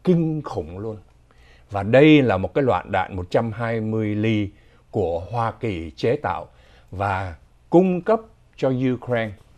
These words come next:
Tin tức thì nói rằng cuối năm nay, nhưng mà chúng tôi nghĩ rằng một khi mà ông Ngoại trưởng Antony Blinken đã có mặt ở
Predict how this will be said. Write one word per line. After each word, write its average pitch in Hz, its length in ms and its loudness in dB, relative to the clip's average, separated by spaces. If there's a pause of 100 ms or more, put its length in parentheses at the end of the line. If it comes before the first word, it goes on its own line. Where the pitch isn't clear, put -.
(360)
Tin 214 220 6
tức 262 220 4
thì 131 120 2
nói 151 260 2
rằng 117 320 -2 (180)
cuối 285 220 4
năm 247 260 2
nay, 190 240 0 (640)
nhưng 147 120 -2
mà 123 60 2
chúng 170 200 -2
tôi 143 140 2
nghĩ 123 260 0
rằng 107 320 -4
một 110 220 -2
khi 131 360 0
mà 104 160 -2 (100)
ông 120 380 -2
Ngoại 110 420 0
trưởng 95 520 -4
Antony 127 440 -2
Blinken 120 640 -2
đã 117 160 -2 (100)
có 196 140 0
mặt 151 360 0 (580)
ở 98 160 0